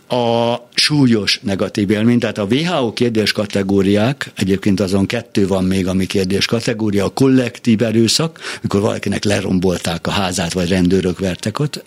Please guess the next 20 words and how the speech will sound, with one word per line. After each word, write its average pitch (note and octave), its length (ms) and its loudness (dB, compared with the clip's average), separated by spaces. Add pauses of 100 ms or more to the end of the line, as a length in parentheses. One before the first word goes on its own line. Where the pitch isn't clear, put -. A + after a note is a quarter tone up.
embereket A#2 680 0
a G#2+ 80 0
környezetében, G2 720 0 (260)
a - 140 -6
környezeti A2 920 0
erőszak, G#2 680 0 (640)
Ö, G#2 400 0 (240)
a, - 460 -4
a, G#2+ 480 0
amikor A2+ 640 0 (300)
az G2+ 680 -2
utcán G#2+ 500 -2
láttam, G2 460 -4
hogy F#2 140 0
lel-, F#2 260 -2 (180)
lelőttek F#2 600 -2
valakit F2 400 -4
a F2+ 40 -2
saját E2 360 -4
környezetemben. G#2 920 -6